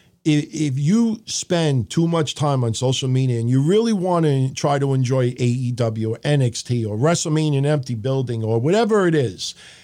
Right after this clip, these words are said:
you know, you get caught in that bubble, you'll get consumed. And like I said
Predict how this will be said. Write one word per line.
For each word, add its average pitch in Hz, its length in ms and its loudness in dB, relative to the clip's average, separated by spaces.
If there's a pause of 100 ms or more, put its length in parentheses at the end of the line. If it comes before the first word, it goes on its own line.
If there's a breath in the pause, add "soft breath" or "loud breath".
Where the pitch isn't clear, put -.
(180 loud breath)
you 147 100 0
know, 147 300 2 (280)
you 160 460 -2
get 233 220 0
caught 170 400 0 (100)
in 135 120 2
that 143 220 2
bubble, 151 520 0
you'll 147 180 2
get 131 180 0
consumed. 117 640 -2 (680 loud breath)
And 151 120 2
like 165 180 2
I 165 60 4
said 156 380 0